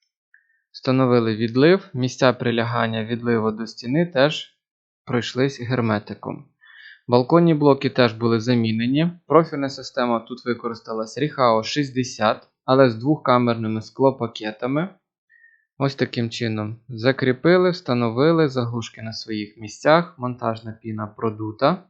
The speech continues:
Підвіконники поки не замовляли, бо буде йти робочий процес, підвіконники будуть замовлятися згодом. Поки замінили лише і встановили конструкції.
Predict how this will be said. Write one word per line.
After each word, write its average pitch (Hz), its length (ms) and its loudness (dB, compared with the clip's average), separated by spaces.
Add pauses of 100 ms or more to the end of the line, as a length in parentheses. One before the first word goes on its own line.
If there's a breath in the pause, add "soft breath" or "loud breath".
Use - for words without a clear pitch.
(1000)
Підвіконники 127 680 2
поки 123 320 0
не 123 200 4
замовляли, 135 580 4
бо 131 140 -2
буде 123 240 -4
йти 117 220 -8
робочий 120 480 -4
процес, 196 500 0
підвіконники 127 760 -4
будуть 117 260 -10
замовлятися 117 680 -4
згодом. 107 580 -12
Поки 160 420 0
замінили 123 580 -2
лише 120 440 -4
і - 20 -4
встановили 117 560 -6
конструкції. 117 1200 -8